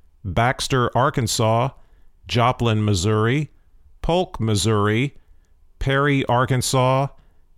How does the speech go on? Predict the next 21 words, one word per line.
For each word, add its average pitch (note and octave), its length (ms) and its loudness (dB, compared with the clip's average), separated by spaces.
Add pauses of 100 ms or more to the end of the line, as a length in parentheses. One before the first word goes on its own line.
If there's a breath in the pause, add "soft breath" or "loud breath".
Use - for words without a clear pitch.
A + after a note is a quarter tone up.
(120)
and C3+ 220 0
Dallas, C3+ 500 0
Missouri. G#2 640 0 (680)
There C3 140 2
have A2+ 80 0
been C3 160 0
six - 320 -2
hundred E3 280 0
seven C#3+ 360 0
thousand A#2 560 2
one B2+ 220 0
hundred A#2+ 400 0
fifty-five A#2+ 720 -2
deaths A#2 420 0
in A2+ 120 0
the A2 100 0
U A#2 220 0
S A#2 240 -2
recorded A#2 580 0
as G2+ 200 0
covid-related. A#2 1120 0